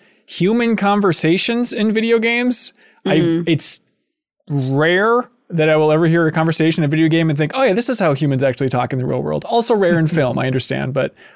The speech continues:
Speaker 1: I've talked about it a thousand times. But just having earnest ums in a video game,
Speaker 2: Mm.
Speaker 1: I think has only been pulled off by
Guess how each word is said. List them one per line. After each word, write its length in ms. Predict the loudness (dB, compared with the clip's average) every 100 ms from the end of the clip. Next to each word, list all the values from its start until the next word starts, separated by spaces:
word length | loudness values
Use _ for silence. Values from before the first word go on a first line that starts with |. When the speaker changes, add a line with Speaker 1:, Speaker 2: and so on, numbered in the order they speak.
| -10
Speaker 1:
I've 80 | -4
talked 200 | -4 0
about 120 | 0
it 40 |
a 20 |
thousand 340 | 0 0 0 -2
times. 320 | -4 -6 -6
But 140 | -4
just 200 | -4 -6 -10 -20 -20 _
having 340 | -2 0 0 -2
earnest 560 | -2 0 0 0 -4 -8 -10
ums 600 | -4 0 0 0 0 -2 -4 _
in 140 | 0 2
a 80 | 2
video 340 | 2 2 2
game, 460 | 2 0 0 -2 -4 -12
Speaker 2:
Mm. 300 | -6 -2 0
Speaker 1:
I 80 | 0
think 160 | 0 0
has 100 | 0
only 160 | 0
been 140 | 0 0
pulled 200 | 0 2
off 240 | 0 0 -2
by 580 | 0 2 2 2 0